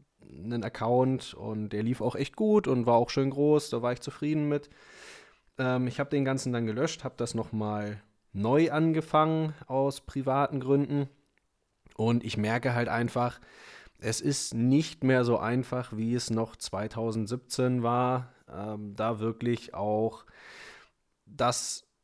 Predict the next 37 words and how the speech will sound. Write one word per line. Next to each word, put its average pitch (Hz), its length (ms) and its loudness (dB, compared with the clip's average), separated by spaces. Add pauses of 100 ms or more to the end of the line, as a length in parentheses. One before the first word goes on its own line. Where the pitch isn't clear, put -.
zeigen 120 480 0
zu 113 140 -4
können, 156 340 6
beziehungsweise 123 800 2
das 120 240 -2
auch 117 140 -4
der 110 180 -4
Reichweite 131 480 2
zeigen 127 360 0
zu 123 120 -6
können, 127 500 0
wie 113 100 0
man 113 200 0
es - 220 -8
mal 101 400 -2 (160)
konnte. 110 540 -4 (960)
Allerdings 143 360 2
ist 156 140 -2
die 135 60 4
Reichweite 139 600 4
und 131 140 2
die, 120 240 2
die 113 120 0
Beschneidung 131 880 8
und 113 340 0
die 120 120 -2
ganzen 123 320 0
neven-, 139 380 0
negativen 135 580 2
Punkte 135 800 0
auf - 480 -4
YouTube 131 460 -4
und 120 100 -4
Insta 131 340 -2
nicht 120 220 -2
das - 180 -6
einzige. 151 720 0